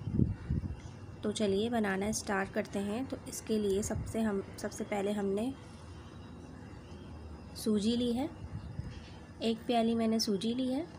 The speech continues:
दो सौ ग्राम के करीब है। इसी के साथ ही हम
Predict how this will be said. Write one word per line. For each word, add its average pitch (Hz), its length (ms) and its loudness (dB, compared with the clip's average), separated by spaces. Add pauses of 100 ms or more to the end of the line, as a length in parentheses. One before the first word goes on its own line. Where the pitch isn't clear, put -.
(100)
दो 202 120 4
सौ 220 180 2
ग्राम 226 320 4
के 247 140 -6
करीब 233 300 4
है। 262 140 2 (1200)
इसी 240 180 2
के 269 140 4
साथ 240 280 2
ही 240 80 2
हम 240 220 2